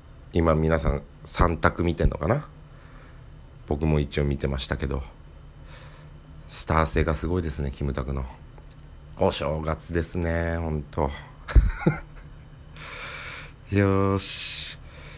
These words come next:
ちょっとなんか、まだずっとふわふわだったから、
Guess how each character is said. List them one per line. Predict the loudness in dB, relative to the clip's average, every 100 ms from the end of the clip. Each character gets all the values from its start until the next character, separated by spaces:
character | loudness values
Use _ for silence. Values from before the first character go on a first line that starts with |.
| -16 -16 -14 -2
ち |
ょ | 0
っ |
と | 4
な | 4
ん | 4
か、 | 4 2 2 -10 -10
ま | 6 8 8
だ | 4 0 -10 -18 -18 -18 -18 -18 -2
ず | 2
っ | 2
と | 4 6 6
ふ | 6 4
わ |
ふ | 6
わ | 6 6
だ | 4
っ |
た | 2
か | 0
ら、 | 0